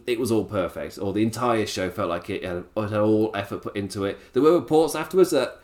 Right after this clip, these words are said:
they're treating this Raw like a massive deal, so expect b-, big things to happen. Obviously, there was the championship at the end, and there was the whole build to that. Although I would say there was a lot of standard. There's a lot I did like on this show, but there's also a fair bit of standard.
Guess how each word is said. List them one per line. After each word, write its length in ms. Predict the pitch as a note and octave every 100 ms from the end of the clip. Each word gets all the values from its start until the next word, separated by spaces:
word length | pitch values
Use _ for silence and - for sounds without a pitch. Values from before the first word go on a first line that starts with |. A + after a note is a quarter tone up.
| -
they're 120 | A#2+ A#2
treating 320 | - B2+ B2
this 260 | A2+ -
Raw 400 | A#2+ A2 A#2+ C3 C#3
like 240 | G#2+ G#2+
a 60 | G2+
massive 680 | G2 G2+ G#2 - A#2 A2
deal, 280 | - A2 C3
so 380 | C3 G2 F#2 F2+ - _ -
expect 560 | F#2+ - - G#2+ - F#2+
b-, 60 |
big 400 | - G2 A2 G#2
things 300 | - A2 G#2+ -
to 80 |
happen. 280 | G2+ A2+ A#2+
Obviously, 320 | G2+ F#2+ F#2+
there 120 | G2+ F#2+
was 160 | F2+
the 120 | - - -
championship 440 | A2+ G2+ F#2+ -
at 100 | -
the 140 | F#2 A2+
end, 320 | C#3 C#3+ C3+ - _ _ -
and 380 | F#2+ F#2 F#2 E2
there 160 | F#2+
was 80 | F2+
the 100 | F#2
whole 140 | G#2
build 420 | F#2 G2+ G2+ F#2 -
to 200 | B2 A#2+
that. 360 | F3 C#3+ - _ _ _ _ _ _ _ -
Although 320 | D#3+ D3 D#3
I 60 | D3
would 240 | D3 D#3+
say 200 | - D3+
there 100 | C#3
was 100 | B2
a 60 | B2
lot 360 | C3 C3 C3
of 140 | A#2+ G#2+
standard. 800 | - - A#2+ A2 G2+ F2 D2+ - _ _ _ -
There's 120 | C#3
a 40 |
lot 200 | G#3+ G#3
I 60 | G3
did 180 | F#3 D3+
like 240 | A2+ F#2+
on 120 | F2
this 120 | F2 -
show, 140 | D2+
but 120 | D#2
there's 100 | F2
also 180 | G#2+ G2+
a 40 |
fair 200 | F#2+ G#2
bit 120 | G#2 C#2
of 80 |
standard. 360 | - F2 -